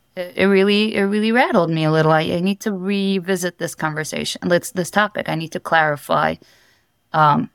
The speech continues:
you know, what I believe. So I need to learn. I can't parrot because I, uh, it's too easy to throw me <laughs> off like this, you know?"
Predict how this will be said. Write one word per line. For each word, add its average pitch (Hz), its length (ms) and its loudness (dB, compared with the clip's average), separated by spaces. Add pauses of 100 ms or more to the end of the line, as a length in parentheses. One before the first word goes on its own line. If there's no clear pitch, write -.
you 185 120 -2
know, 143 120 4
what 147 180 2
I 160 100 0
believe. 175 400 -2 (480)
So 165 340 -6
I 151 80 -4
need 147 200 -6
to 175 100 -4
learn. 175 380 2
I 151 100 -6
can't 170 300 0
parrot 202 600 0
because 147 420 -4
I, 135 220 -4 (260)
uh, 151 140 -18 (760)
it's - 220 -8
too 165 180 0
easy 151 280 -4
to - 120 -20
throw 160 280 2
me 180 200 6
<laughs> 302 120 4
off - 260 -8
like 139 280 0
this, - 300 -6
you 175 140 0
know?" 151 280 0